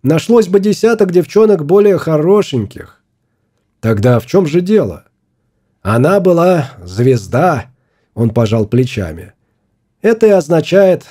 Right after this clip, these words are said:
быть звездой. Этим всё объясняется". Я перелистнул несколько страниц,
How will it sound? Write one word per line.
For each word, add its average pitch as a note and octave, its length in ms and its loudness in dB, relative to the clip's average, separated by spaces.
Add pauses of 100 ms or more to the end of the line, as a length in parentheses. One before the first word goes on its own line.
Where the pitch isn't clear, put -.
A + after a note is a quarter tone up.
(160)
быть D3 320 0
звездой. B2+ 800 -2 (300)
Этим A3 320 0
всё F#3+ 240 2
объясняется". B2 960 -4 (580)
Я D3 220 0
перелистнул F3+ 560 2
несколько D3+ 460 -2
страниц, C3 680 -2